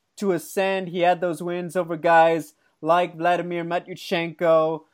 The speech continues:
like, uh, Brandon Vera, um, the Matt Hamill thing with the twelve to six elbows. Um, but the fact is, he was just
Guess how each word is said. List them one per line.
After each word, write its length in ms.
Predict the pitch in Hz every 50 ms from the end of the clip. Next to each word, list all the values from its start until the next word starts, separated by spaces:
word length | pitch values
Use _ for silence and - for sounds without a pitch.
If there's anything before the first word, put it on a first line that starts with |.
| _ _ -
like, 480 | 147 151 160 165 170 175 160 - _ - 165
uh, 280 | - 196 170 165 160 156
Brandon 500 | 147 135 - 180 175 175 165 165 160 165
Vera, 600 | 147 160 170 170 165 165 165 165 165 165 165 165 _ _ _ _ _ _ _ _ _ -
um, 300 | 190 165 165 165 160 156
the 80 | 147 160
Matt 260 | 156 170 170 170 170
Hamill 400 | 165 170 175 175 180 180 175 165
thing 340 | 160 - - 180 175 175 170
with 120 | 165 165
the 80 | 151 151
twelve 260 | 151 - 196 180 175
to 60 | 165
six 280 | 160 - 190 160 - -
elbows. 720 | - 240 220 202 175 185 185 180 180 175 165 151 - - _ _ _ _ _ _ _ _ -
Um, 220 | 220 185 185 175
but 260 | 156 - - - - _ _ -
the 100 | - 190
fact 360 | - - 240 233 220 226 -
is, 260 | 226 208 202 190 185
he 100 | - 233
was 220 | 240 233 226 196 -
just 200 | 226 202 -